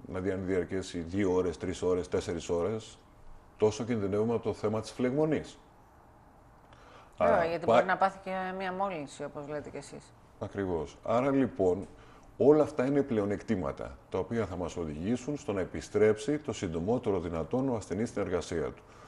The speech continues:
Speaker 2: Μάλιστα.
Speaker 1: Ο μέσος χρόνος για τον ασθενή, ο οποίος είναι ακόμα ενεργής,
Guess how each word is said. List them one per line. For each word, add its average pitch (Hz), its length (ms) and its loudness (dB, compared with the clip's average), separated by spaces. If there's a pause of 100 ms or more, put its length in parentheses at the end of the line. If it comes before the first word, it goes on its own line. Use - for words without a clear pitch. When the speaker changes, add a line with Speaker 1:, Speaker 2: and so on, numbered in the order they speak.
(160)
Speaker 2:
Μάλιστα. 147 300 -6
Speaker 1:
Ο 90 40 2
μέσος 156 420 2
χρόνος 90 580 4
για 90 380 -4
τον 92 220 -2
ασθενή, 104 380 -2
ο 107 100 6
οποίος 107 420 0
είναι 110 100 -2
ακόμα 113 380 -2
ενεργής, 71 560 -8